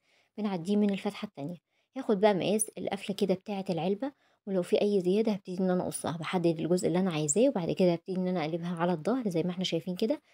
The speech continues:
وهستخدم هنا الابره والخيط، وده طبعًا عشان يدي معانا نتيجه احسن. وبخيط الجزء ده، بنخيطه على الظهر زي ما احنا شايفين كده، خياطه عاديه خالص. بعد كده هبتدي ان انا اقلبها بكل سهوله، هتقلب معانا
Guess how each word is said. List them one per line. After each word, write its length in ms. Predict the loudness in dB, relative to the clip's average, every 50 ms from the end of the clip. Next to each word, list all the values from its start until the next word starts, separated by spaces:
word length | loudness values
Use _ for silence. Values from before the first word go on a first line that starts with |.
| _ _ _ _
وهستخدم 400 | -10 -10 -6 -6 -4 -2 -2 -2
هنا 220 | 0 0 0 0 0
الابره 280 | 0 0 2 2 2
والخيط، 380 | 2 0 0 0 0 0 0 0
وده 180 | 0 0 0
طبعًا 280 | 0 0 0 -2 -2 -2
عشان 280 | -2 -2 -2 0 0 -2
يدي 180 | -2 -2 -2
معانا 320 | -2 0 0 0 2 0 0
نتيجه 260 | -2 -2 -2 -2 -2 -4
احسن. 340 | -6 -8 -6 -2 -2 -2 -2 -4 _ _ _ _ _ -16
وبخيط 500 | -12 -10 -8 -2 0 2 2 2 2 0
الجزء 380 | 0 2 2 2 2 0 0 -2
ده، 100 | -2 -4 -6 _ _ _ _ _ _ _ _ _ _ _ _ _ _ _ _ _ _
بنخيطه 460 | -6 -2 4 6 6 6 6 6 4
على 160 | 2 4 4 2
الظهر 260 | 2 2 2 2 2
زي 160 | 2 2 2
ما 100 | 2 2
احنا 140 | 2 0 0
شايفين 320 | 0 0 -2 -2 -4 0
كده، 200 | 2 4 4 4
خياطه 320 | 2 0 -2 -2 0 0 -2
عاديه 260 | 0 2 2 2 2
خالص. 380 | 2 0 -4 -4 -6 -10 -18 _ _ _ _ _ _
بعد 220 | -6 -4 -2 0
كده 200 | 2 2 2 2
هبتدي 240 | 2 0 -2 -4 -2
ان 100 | 0 0
انا 120 | 0 0 0
اقلبها 420 | 0 0 0 0 0 -2 -4 -4 -6 -12
بكل 280 | -6 -2 -2 0 0 -2
سهوله، 300 | -2 -2 -2 0 0 -2
هتقلب 360 | -4 -6 -4 -2 -2 -2 -2
معانا 380 | -2 -2 0 0 0 0 0